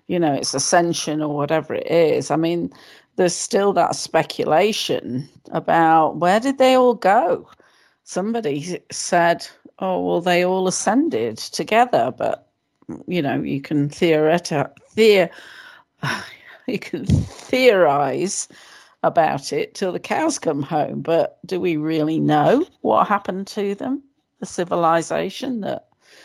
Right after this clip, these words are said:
supposedly died out or disappeared. It's, uh, it's very interesting. And of course, you know, the other thing is the, the fact that you've got these pyramid structures that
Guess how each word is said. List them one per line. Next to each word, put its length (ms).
supposedly 800
died 440
out 440
or 260
disappeared. 840
It's, 460
uh, 300
it's 140
very 320
interesting. 560
And 100
of 120
course, 340
you 100
know, 180
the 180
other 140
thing 280
is 480
the, 480
the 100
fact 420
that 200
you've 240
got 220
these 240
pyramid 640
structures 1120
that 380